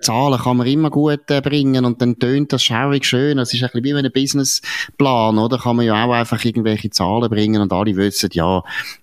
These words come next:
die Realität sieht anders aus und die normale, das kann ich aus der eigenen Erfahrung reden, also alle guten Investoren, und wir haben natürlich nur gute Investoren beim Nebelspalter, die haben immer gesagt, ja, ist ja schön, dass wir da einen Businessplan haben, aber weisst, also wir wissen, dass ein Businessplan eigentlich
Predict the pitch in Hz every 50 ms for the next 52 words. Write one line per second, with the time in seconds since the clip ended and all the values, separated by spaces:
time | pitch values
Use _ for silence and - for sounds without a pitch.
0 | _ - - 104 98 95 98 - - 95 90 95 101 - - 98 92 - - 85
1 | 95 110 113 107 101 104 104 104 104 101 92 98 92 80 - - 95 92 90 87
2 | 87 87 87 85 90 101 95 87 85 82 - - - - - 95 85 - 131 123
3 | - 147 - - 82 95 95 - 101 104 95 92 98 - 98 92 85 87 95 95
4 | 95 92 - _ - - - - - 120 - - 95 95 101 98 98 - 98 92
5 | 95 92 - 101 92 80 78 90 98 104 101 92 - 98 101 104 - - 98 95
6 | 92 95 95 92 92 87 - 95 92 92 95 90 92 90 90 92 92 95 95 90
7 | 85 82 - 92 87 90 95 98 107 104 - 95 98 98 - - 98 92 95 95
8 | 90 - - 90 87 90 85 87 - 87 87 82 82 85 - 92 - - - 82
9 | 85 90 90 - - 87 - - - - - - - - - 101 98 90 87 92
10 | 98 98 - - - 85 87 90 87 - - - 87 90 90 - 95 90 - 87
11 | 90 98 101 92 95 85 95 90 90 87 90 85 87 92 90 - 87 - - -
12 | 78 78 82 82 82 82 82 82 78 78 76 78 78 76 76 80 78 - - 80
13 | - 82 85 85 82 82 87 90 - - - - - - - 80 - 87 87 -
14 | 90 85 - - 80 76 78 78 78 82 85 85